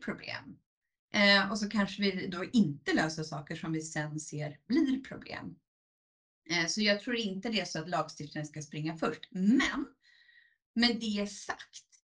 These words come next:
eh, så är det ju så att, att vi ser ju vissa saker, så, så vi, vi måste hålla koll och se på vad är det,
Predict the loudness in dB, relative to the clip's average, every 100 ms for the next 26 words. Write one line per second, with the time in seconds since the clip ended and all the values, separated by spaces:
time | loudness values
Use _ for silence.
0 | -14 -10 -8 -4 0 2 2 2 2 0
1 | 0 -4 -8 -8 -8 -10 -14 -20 _ _
2 | _ -8 -8 -6 -4 6 8 8 6 4
3 | 2 -2 -2 -2 -4 -2 -4 -4 -10 -8
4 | -4 -2 0 0 0 0 -4 -6 -6 -4
5 | -4 -2 -4 -4 -8 -8 -8 -8 -10 -20
6 | _ -4 -2 0 0 -2 -6 0 2 2
7 | 0 -2 -2 -2 -4